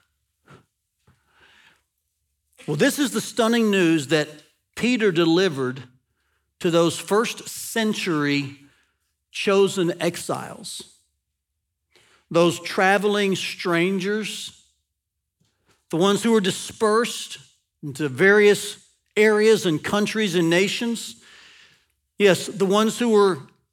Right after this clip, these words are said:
under the Roman Empire and under the regime and rule of Nero. So don't underestimate how shocking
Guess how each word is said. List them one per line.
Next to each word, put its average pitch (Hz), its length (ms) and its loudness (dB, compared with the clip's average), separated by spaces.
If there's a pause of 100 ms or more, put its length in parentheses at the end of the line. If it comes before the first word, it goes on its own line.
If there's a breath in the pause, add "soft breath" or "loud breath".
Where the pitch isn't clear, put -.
(220)
under 226 260 2
the 226 100 6
Roman 220 400 4
Empire 175 600 2
and 170 220 -2
under 208 280 0
the 226 140 0
regime 202 560 2
and 170 180 0
rule 185 240 4
of 151 160 -2
Nero. 160 720 -2 (1800)
So 220 160 2
don't 226 280 4
underestimate 262 580 2
how 180 140 2
shocking 180 960 -2